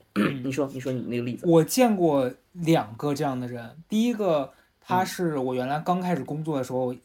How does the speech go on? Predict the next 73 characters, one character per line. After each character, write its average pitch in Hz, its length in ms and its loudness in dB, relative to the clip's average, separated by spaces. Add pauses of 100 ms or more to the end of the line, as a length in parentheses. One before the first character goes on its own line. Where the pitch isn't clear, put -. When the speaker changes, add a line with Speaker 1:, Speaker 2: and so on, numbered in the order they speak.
(120)
Speaker 1:
当 156 160 -2
时 156 60 -6
跟 160 120 -2
我 147 80 -2
一 156 40 -2
起 139 140 -4
实 147 240 -4
习 147 140 -4
的 139 100 -2
一 139 60 0
个 147 100 -4
小 139 220 -4
女 143 120 -8
孩 117 160 -14
儿， 104 160 -12 (380)
然 165 100 0
后 220 60 2
那 254 60 4
女 170 120 2
孩 135 120 -2
儿 151 100 2
应 202 80 0
该 226 140 4
是 214 120 -4
以 131 80 -2
前 131 220 -8
真 220 160 0
的 214 80 2
是 170 120 -6
有 123 140 0
情 123 260 -6
绪 143 140 -6
这 147 120 -6
方 143 160 -4
面 135 200 -6
的 113 380 -10
这 139 140 -8
个 117 400 -12 (240)
历 214 160 2
史 - 260 -6
的， 107 100 -14
Speaker 2:
嗯。 107 120 -12 (420)
Speaker 1:
你 127 40 -10
知 139 60 -6
道 135 100 -2
吧？ 127 100 -4
就 143 100 -4
可 131 120 -8
能 127 120 0
类 165 140 4
似， 147 480 -4
Speaker 2:
嗯。 123 260 -6
嗯。 139 140 -10
Speaker 1:
呃， 127 100 -16 (320)
狂 143 280 -6
躁 165 220 6
还 131 80 -2
是 127 60 -4
什 123 100 -8
么 120 120 -8
的。 120 120 -6 (380)
然 175 120 2
后 214 60 4
我 165 100 4
当 208 120 6
时 233 60 4
跟 226 100 2
她 240 80 6
工 240 240 2
作 240 200 2
就 156 120 -2
是 143 180 -4
Speaker 2:
嗯。 127 60 -8